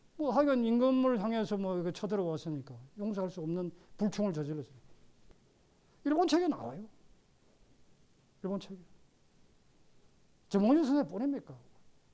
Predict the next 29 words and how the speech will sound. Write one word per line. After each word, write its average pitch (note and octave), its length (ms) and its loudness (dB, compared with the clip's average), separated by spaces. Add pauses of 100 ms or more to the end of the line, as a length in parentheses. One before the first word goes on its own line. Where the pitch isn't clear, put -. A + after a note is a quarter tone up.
(120)
우리나라 F#3 280 6
사람 D4 180 2
건사한 C#3+ 380 -4
사람 D4 220 0
많아요. C4 580 -10 (500)
근데 D#4 160 2
후손들이 C4 460 4
못 G3+ 160 2
나가지고 A3 480 0
그런 D4 220 0
사람들에 A#3+ 340 -2
대해서 G#3+ 360 -2
이 A#3+ 80 -6
자세하게 B3 420 -2
기록하고 C4 580 -2
널리 C4 280 0
알리고 C#4 440 0
교육을 C#4+ 360 0
해야 C4+ 120 0
되는데 A3 440 -6 (220)
이걸 D4+ 160 2
못하고 A#3 380 -4
있잖아요. - 260 -20 (1700)
조금만 D4 340 2
그래도 C#4+ 240 0
우리가 A#3+ 200 0
빛나는 C4+ 440 0
사람들 A3+ 280 -8
다 - 100 -16